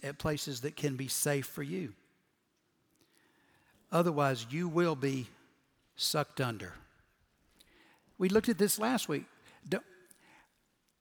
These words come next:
don't partner with unbelievers. Don't be unequally yoked. Second Corinthians six, verse fourteen. Look at this verse. I want to close this section with this verse. It's longer. "By his divine power,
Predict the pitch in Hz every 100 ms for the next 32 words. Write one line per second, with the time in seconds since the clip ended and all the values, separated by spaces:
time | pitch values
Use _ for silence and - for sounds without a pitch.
0 | 131 135 208 240 - 214 247 196 170 175
1 | 165 185 190 196 240 202 127 101 156 202
2 | 170 185 190 - - 175 180 - 175 170
3 | 170 214 - - - - _ _ _ _
4 | _ _ _ _ _ _ _ _ _ _
5 | - - 156 131 165 156 160 143 - 185
6 | - - - - - - 147 143 - 156
7 | 170 180 185 120 - - 214 247 202 -
8 | 165 - 160 156 - - - 180 156 143
9 | 190 180 - 151 139 151 - - 156 127
10 | 170 - 170 214 196 139 147 - _ _
11 | _ _ _ _ _ - - - - 156
12 | 208 196 170 165 147 185 220 220 - 214
13 | 156 131 127